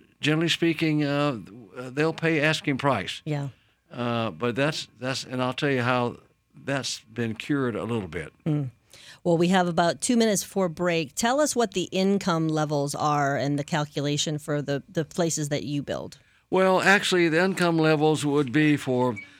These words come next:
Speaker 1: uh, let's say, a person, it could be up to thirty-seven thousand dollars a year for one person
Speaker 2: Mm-hmm.
Speaker 1: for, for an apartment.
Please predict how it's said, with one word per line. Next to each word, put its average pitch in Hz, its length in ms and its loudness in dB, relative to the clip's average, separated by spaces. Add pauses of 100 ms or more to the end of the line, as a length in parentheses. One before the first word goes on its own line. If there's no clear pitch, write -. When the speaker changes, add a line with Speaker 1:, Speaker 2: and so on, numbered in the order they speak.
(420)
Speaker 1:
uh, 120 520 -4
let's 160 220 0
say, 139 440 2
a 127 80 -6
person, 151 720 0 (640)
it - 80 -12
could 139 140 2
be 160 140 4
up 156 160 2
to 123 140 -2
thirty-seven 131 640 0
thousand 113 380 -2
dollars 104 300 -4
a 98 60 -4
year 95 460 0
for 107 200 -6
one 117 220 0
person 101 460 -4
Speaker 2:
Mm-hmm. 160 320 -2
Speaker 1:
for, 117 240 -2
for 110 260 -4
an 107 60 -4
apartment. 82 560 -6